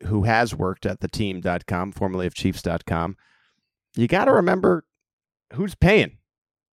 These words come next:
the Murph man for this article. And I don't think he's gonna go too far in the negativity for the Packers. And I look at Gutekunst,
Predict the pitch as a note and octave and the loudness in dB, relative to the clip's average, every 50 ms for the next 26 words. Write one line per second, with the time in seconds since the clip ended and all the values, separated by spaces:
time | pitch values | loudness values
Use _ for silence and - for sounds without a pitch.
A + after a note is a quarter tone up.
0 | _ _ _ _ _ C3 B2+ A#2+ C3 C3+ B2+ A#2 G#2 - A#2 G#2+ F#2+ F2 - - | _ _ _ _ _ -4 2 4 6 8 8 6 6 4 -2 -4 -4 -4 -4 -4
1 | A#2 G#2+ G2+ F#2+ - G#2+ F#2+ F2 E2 E2+ - - - - _ _ - A#2 A2 A2 | -4 -4 -4 -4 -4 -4 -4 -4 -6 -8 -12 -14 -14 -16 _ _ -4 -2 0 0
2 | A2 A2 G#2+ F#2+ - _ - B2 C#3 D#3 F3 D3+ A#2 - - C3+ B2+ B2+ - C3 | -2 -2 -6 -8 -10 _ 0 2 2 2 2 0 0 -2 -2 -2 -2 0 0 0
3 | A#2+ G#2+ A#2+ A2 A2 F#2+ G#2+ G#2 - - - B2+ A2 - - - G#2+ G#2+ G#2+ G#2 | 0 2 0 0 2 4 2 2 2 0 -4 -6 -6 -6 -4 -2 0 2 2 0
4 | G#2+ G#2 - - _ - - G#2+ G2+ G2 F#2+ F2+ F#2 G2 F#2+ F#2 F#2 F#2+ G2 F#2+ | 0 -4 -10 -14 _ -10 -8 -6 -6 -6 -6 -6 -6 -6 -6 -4 -4 -2 -2 -2
5 | G2 - - G#2 G2 F#2 - - A#2 A2+ A2+ B2 - _ _ _ _ _ _ _ | -2 -2 -2 -4 -4 -4 -6 -6 -6 -6 -6 -8 -12 _ _ _ _ _ _ _
6 | - - A2 G#2+ G#2 F#2 F2+ - - A2 F#2+ G2 A2 - F2 - - - - - | 0 4 4 6 4 4 2 0 0 0 2 0 0 0 -2 -2 -2 -4 -8 -14
7 | _ _ _ _ _ _ _ _ _ _ _ - C3+ C3 B2+ B2 B2 B2 A2 - | _ _ _ _ _ _ _ _ _ _ _ 2 4 6 6 4 4 2 -2 -6
8 | - _ _ - C3+ F3 G#3 - F#3+ A#2 B2+ C3+ C3 C3 - B2+ A#2 A2 G#2 - | -10 _ _ 2 2 2 4 4 2 4 6 4 4 6 6 6 6 6 6 2
9 | - - | -4 -12